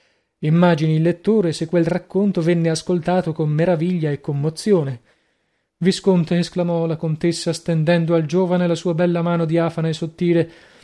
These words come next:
"la vostra avventura è davvero singolarissima. Pure, se io avessi a narrarvi le strane sorprese a me toccate dacché giunsi in questo albergo,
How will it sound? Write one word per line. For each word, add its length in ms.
"la 140
vostra 340
avventura 800
è 140
davvero 480
singolarissima. 1000
Pure, 400
se 160
io 220
avessi 320
a 20
narrarvi 500
le 120
strane 340
sorprese 540
a 20
me 140
toccate 500
dacché 380
giunsi 320
in 80
questo 280
albergo, 540